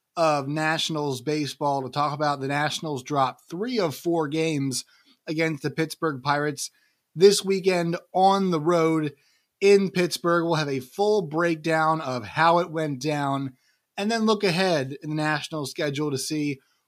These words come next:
what they have on tap this week. We think they'll play the first game of their series against the Diamondbacks tonight. If you're on the East Coast, you know that there is some weather right now in some parts of the East Coast, so we'll see if the Nationals do, in fact, get that series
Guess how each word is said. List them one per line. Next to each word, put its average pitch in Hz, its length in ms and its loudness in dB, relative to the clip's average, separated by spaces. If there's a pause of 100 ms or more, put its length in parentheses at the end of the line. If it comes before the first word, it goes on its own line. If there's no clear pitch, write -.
what 156 200 -4
they 143 160 -2
have 131 280 0
on 127 300 -4
tap 123 340 -4
this 131 240 -4
week. 135 240 -4
We 117 140 -6 (100)
think 180 360 -2 (340)
they'll 151 140 -2
play 147 180 -2
the 143 80 0
first 143 380 -2
game 147 240 0
of 131 80 -4
their 127 160 -2
series 135 400 -2
against 123 280 -8
the 127 60 -4
Diamondbacks 123 480 -2
tonight. 135 400 -2
If - 320 -20
you're 156 80 -2
on 135 80 -6
the 131 100 -10
East 131 200 -6
Coast, 147 280 -4
you 147 80 -6
know 139 60 -8
that 139 60 -16
there 139 160 -4
is 135 120 -6
some 127 220 -8 (280)
weather 185 380 6
right 185 300 6
now 180 460 2
in 156 100 0
some 170 300 4
parts 165 320 2
of 151 60 -6
the 160 140 -6
East - 160 -6
Coast, 160 320 0
so 160 140 0
we'll 135 220 0
see 160 500 4 (380)
if 170 160 0
the 156 80 -2
Nationals 160 560 0
do, 170 180 4
in 151 140 0
fact, 143 260 0
get 135 160 -6
that 143 160 -2
series 135 480 -2